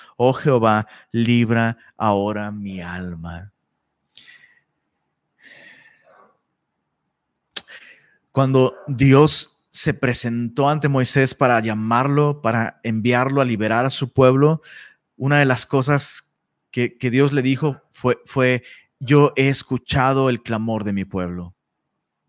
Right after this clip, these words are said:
Ha llegado hasta mis oídos el dolor, la angustia, el clamor de mi pueblo, y yo he, he visto su aflicción en Egipto". Y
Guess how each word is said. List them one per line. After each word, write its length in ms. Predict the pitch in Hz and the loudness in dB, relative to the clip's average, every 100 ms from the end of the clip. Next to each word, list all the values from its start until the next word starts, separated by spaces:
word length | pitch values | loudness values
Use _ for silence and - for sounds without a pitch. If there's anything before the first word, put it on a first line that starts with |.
| _ _ | _ _
Ha 100 | 113 | -8
llegado 540 | 127 143 135 143 160 | -4 -4 -2 0 2
hasta 180 | 143 - | 0 -2
mis 240 | 135 123 - | -4 -4 -4
oídos 400 | 117 123 120 - | -2 0 -2 -4
el 160 | 113 | -4
dolor, 500 | 110 113 113 120 120 | -2 2 6 6 6
la 140 | 117 113 | 2 -2
angustia, 720 | 110 104 131 123 - 120 107 - - - | -2 2 4 2 0 -6 -6 -12 -20 -10
el 260 | 120 113 | -8 -8
clamor 760 | - 131 127 123 127 135 139 156 | -6 -6 -6 -8 -14 -10 -4 -2
de 120 | 139 | -2
mi 140 | 127 | -4
pueblo, 440 | 117 - 113 113 110 - - - - | -8 -10 -10 -8 -10 -14 -20 -20 -12
y 160 | 139 | -8
yo 160 | 117 143 | 2 4
he, 160 | 143 139 | 2 2
he 120 | 135 | -2
visto 640 | 117 113 151 147 - - 147 | 0 0 0 0 -2 -2 -4
su 160 | - | -2
aflicción 800 | 127 - 107 - - 113 104 98 - - - | -6 -6 -8 -8 -8 -6 -8 -8 -14 -20 -10
en 120 | 117 | -6
Egipto". 640 | 110 - 117 104 - 104 95 - _ _ _ _ _ - - _ _ _ _ _ _ _ _ - | -6 -4 -6 -6 -6 -8 -8 -16 _ _ _ _ _ -20 -20 _ _ _ _ _ _ _ _ -6
Y 440 | 135 139 139 - | -2 -2 -2 -6